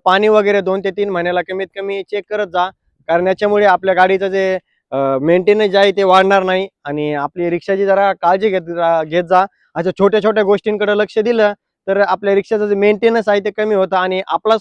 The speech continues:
फायदा होतो. So अशा प्रकारे मित्रांनो, बॅटरीचं पाणी जे आहे ते चेक करा. आणि मित्रांनो, बाकी व्हिडिओ कसा वाटला कमेंटमध्ये नक्की सांगा. व्हिडिओ आवडला असेल तर व्हिडिओला लाईक करायला विसरू नका आणि जर तुम्ही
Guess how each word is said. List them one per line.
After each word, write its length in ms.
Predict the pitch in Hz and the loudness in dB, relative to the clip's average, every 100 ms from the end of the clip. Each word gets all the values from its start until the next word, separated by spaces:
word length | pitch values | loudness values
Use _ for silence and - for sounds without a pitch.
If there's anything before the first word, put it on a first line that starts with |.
| - | 2
फायदा 240 | 185 196 | 2 6
होतो. 300 | 190 165 202 - _ 160 | 4 4 -4 -6 _ 2
So 340 | 160 160 160 | 4 4 0
अशा 220 | 151 160 185 | -2 -4 0
प्रकारे 360 | 196 190 190 | 0 0 0
मित्रांनो, 440 | 190 190 190 190 208 _ _ _ _ _ | 0 -2 -2 -2 -6 _ _ _ _ _
बॅटरीचं 580 | 156 165 180 175 180 175 | 0 2 0 0 2 0
पाणी 340 | 160 175 190 | 0 0 0
जे 80 | 185 | 2
आहे 160 | 180 185 | 2 2
ते 260 | 185 185 | -2 -4
चेक 320 | 170 180 175 - | -4 -6 -4 0
करा. 260 | 185 180 196 - - - | 2 2 -2 -18 -20 -10
आणि 420 | 147 160 165 165 165 | -4 -2 0 0 -2
मित्रांनो, 380 | 175 220 226 | -2 0 2
बाकी 260 | 220 220 220 | 2 2 0
व्हिडिओ 220 | 208 220 | 2 2
कसा 280 | 220 214 247 | 2 2 6
वाटला 340 | 233 208 220 208 196 | 6 6 2 2 -2
कमेंटमध्ये 500 | 196 190 190 185 185 | -2 -2 -4 -4 -6
नक्की 260 | 202 233 | -6 -8
सांगा. 400 | 226 220 214 214 - _ | -6 -2 0 0 -2 _
व्हिडिओ 220 | 139 160 170 | -4 -2 2
आवडला 380 | 156 220 240 240 | 4 6 6 6
असेल 460 | 233 240 240 233 | 6 6 6 4
तर 80 | 214 | 2
व्हिडिओला 320 | 190 180 175 | 0 0 0
लाईक 260 | 175 202 202 | 2 0 2
करायला 280 | 214 214 208 | 2 2 2
विसरू 380 | 214 220 214 214 | 0 -2 -2 0
नका 240 | 202 202 151 | 0 -4 -4
आणि 200 | 151 143 | -8 -4
जर 140 | 143 | -6
तुम्ही 360 | 160 160 160 | -6 -4 -4